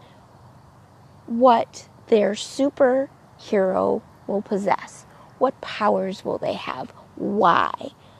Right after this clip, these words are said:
How will they use those superpowers? All of these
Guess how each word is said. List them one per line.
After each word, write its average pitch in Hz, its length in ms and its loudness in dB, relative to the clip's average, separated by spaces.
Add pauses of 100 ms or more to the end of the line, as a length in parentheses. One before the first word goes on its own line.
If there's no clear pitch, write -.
(440)
How 233 320 2
will 254 220 4
they 214 160 2
use 208 440 0
those - 220 -4
superpowers? - 1040 -8 (800)
All 269 320 6
of 359 180 -2
these 339 260 2